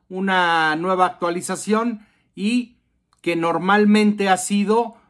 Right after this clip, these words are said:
una actualización que sitúa a los equipos contendientes en una, eh, posición con la cual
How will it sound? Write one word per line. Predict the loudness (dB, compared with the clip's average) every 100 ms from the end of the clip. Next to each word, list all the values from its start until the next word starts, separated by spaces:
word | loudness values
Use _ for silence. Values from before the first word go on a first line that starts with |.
| -12
una | -4 -2 2 2 2
actualización | 0 -2 0 0 -4 -6 -2 -2 0 -2
que | -2 -2
sitúa | -2 -6 -8 -4 2 2 2 -2 _ _
a | -2 0
los | 0 -2
equipos | -6 -4 -4 -2 -6
contendientes | -2 -4 -4 -4 -2 0 0 0 0 -2 -6 _ _ _
en | -4 -2 0
una, | 2 4 4 4 2 0 -6 _ _ -2
eh, | 0 0
posición | 0 -2 -2 -4 0 4 4 2 -4 -12 _ _
con | -2 2
la | 0 0
cual | 2 2 0 -6